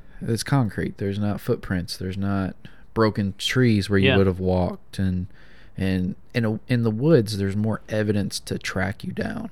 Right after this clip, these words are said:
Speaker 2: For sure.
Speaker 1: You know, and even someone like, like, I am not a tracker. I am just a country kid that spent a lot of time with nothing else to do, so I s-,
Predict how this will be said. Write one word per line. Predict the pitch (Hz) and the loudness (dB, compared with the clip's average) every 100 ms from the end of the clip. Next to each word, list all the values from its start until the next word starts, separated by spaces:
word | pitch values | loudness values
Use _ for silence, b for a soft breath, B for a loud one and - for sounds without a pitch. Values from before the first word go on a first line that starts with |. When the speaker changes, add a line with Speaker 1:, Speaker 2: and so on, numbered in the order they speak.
| - | -6
Speaker 2:
For | - | -4
sure. | 143 170 - | 2 2 2
Speaker 1:
You | 98 95 | 0 0
know, | 92 | 2
and | 110 | 4
even | 147 165 | 6 6
someone | - 165 117 | 6 6 6
like, | 101 | 4
like, | 110 - | 2 4
I | 127 | 4
am | 127 | 6
not | 107 101 98 | 6 6 4
a | |
tracker. | 95 98 92 - - B B B B | 2 0 0 -4 -8 B B B B
I | 110 131 | 4 6
am | 131 | 6
just | 117 110 - | 6 4 4
a | 104 | -2
country | - 107 107 98 | 0 0 2 0
kid | - 98 95 | 2 0 0
that | - | -6
spent | - 104 | -6 -6
a | 98 | -4
lot | 95 98 | 0 0
of | 95 | 0
time | - 101 | 0 0
with | 95 95 | 0 0
nothing | 98 101 98 | 0 2 2
else | 98 | 2
to | - | 2
do, | 101 107 | 4 6
so | 101 98 | 6 2
I | |
s-, | 95 | 0